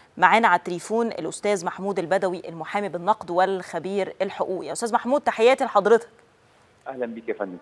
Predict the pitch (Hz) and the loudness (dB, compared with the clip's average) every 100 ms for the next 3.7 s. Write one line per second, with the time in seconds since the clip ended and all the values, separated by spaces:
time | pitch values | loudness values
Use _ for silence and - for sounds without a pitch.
0 | - 95 95 - 220 226 190 165 160 156 | -4 -4 -2 6 8 8 4 0 -4 -8
1 | 151 202 240 - 247 269 339 294 277 240 | 0 2 4 2 2 4 4 4 4 2
2 | 240 277 247 220 196 156 - 233 233 202 | 4 2 0 2 2 2 0 2 2 0
3 | 240 - - 226 - 208 | -4 -6 0 0 4 2